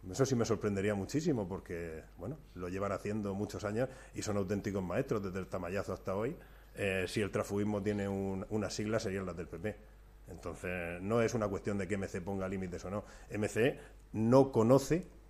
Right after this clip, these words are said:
cuáles son los límites que existen dentro de Vox. Podría darse perfectamente la circunstancia, por eso digo que corresponde a cada partido explicarse, de que estos dos concejales sean los que representan a Vox en Cartagena.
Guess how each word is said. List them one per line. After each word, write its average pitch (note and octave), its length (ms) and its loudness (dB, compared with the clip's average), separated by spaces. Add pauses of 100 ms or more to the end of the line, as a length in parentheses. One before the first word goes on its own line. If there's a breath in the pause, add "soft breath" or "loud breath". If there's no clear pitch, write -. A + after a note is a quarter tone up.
(120)
cuáles A2+ 320 4
son B2+ 260 0 (220 loud breath)
los G2 220 0
límites A#2 420 0
que C3+ 100 -6
existen F#2+ 320 -6
dentro F2 260 -4
de D#2+ 60 -6
Vox. C3+ 240 -2 (200 loud breath)
Podría A2 300 4
darse B2+ 240 4
perfectamente G#2+ 580 0
la G#2 100 0
circunstancia, C3 640 2 (200 loud breath)
por G#2+ 120 -2
eso A#2+ 140 0
digo D3+ 180 4
que A2 80 0
corresponde G#2 420 0
a F#2+ 40 -4
cada G2 180 0
partido F#2 300 -4
explicarse, G#2 500 -2 (160 loud breath)
de F#2+ 100 -8
que G2 60 0
estos A2 180 0
dos A2 120 2
concejales A2+ 420 0
sean C#3+ 260 2
los F2 120 -8
que F2+ 80 -6
representan F2+ 420 -8
a E2 60 -4
Vox E2 240 -8
en - 80 -10
Cartagena. - 420 -16